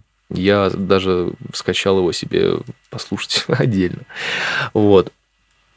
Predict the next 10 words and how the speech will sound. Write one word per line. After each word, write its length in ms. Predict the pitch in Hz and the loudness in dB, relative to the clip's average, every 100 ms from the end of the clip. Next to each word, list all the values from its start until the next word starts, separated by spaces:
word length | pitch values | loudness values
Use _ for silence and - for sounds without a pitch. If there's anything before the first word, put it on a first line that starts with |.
| _ - - | _ -14 2
Поэтому 520 | 123 147 135 117 107 | 4 6 6 6 6
вот 220 | 104 113 | 2 0
так 160 | - - | 0 -4
вот. 120 | 87 | -2
Игре 280 | 107 139 160 | 4 8 8
я 100 | 127 | 8
ставлю 580 | - 127 113 107 101 90 | 6 6 8 6 4 0
твёрдые 720 | - 117 113 104 98 92 90 - - | 4 6 6 4 2 2 -2 -4 4
пять 200 | 107 95 | 4 4
баллов 640 | 101 143 139 113 - | 6 8 8 6 -2